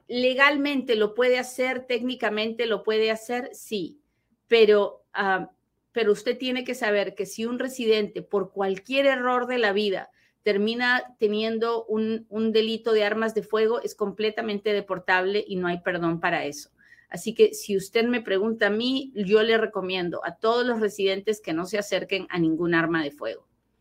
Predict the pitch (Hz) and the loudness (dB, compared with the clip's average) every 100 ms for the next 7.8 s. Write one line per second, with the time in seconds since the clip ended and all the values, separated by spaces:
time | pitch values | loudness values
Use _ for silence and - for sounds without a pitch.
0 | _ _ _ _ _ 214 226 269 277 294 | _ _ _ _ _ 2 4 4 2 4
1 | 277 269 262 226 233 233 226 247 233 196 | 6 6 6 2 2 0 0 0 0 -2
2 | 180 202 208 - 208 196 226 226 196 - | 0 0 0 0 4 4 2 0 -6 -2
3 | 185 165 - 208 208 202 196 196 - 196 | -2 0 2 2 2 0 0 -2 -2 -4
4 | 190 190 190 - 247 202 196 233 220 208 | -2 -6 -4 0 4 4 2 0 -2 0
5 | 214 196 202 208 214 - 196 190 180 185 | 0 0 2 2 2 0 0 0 0 0
6 | 208 - 190 170 175 - 170 165 175 175 | -2 -2 -2 -2 -6 -6 -2 0 -2 -4
7 | 170 160 160 165 - 226 190 - | -6 -4 -4 -4 -2 0 0 -4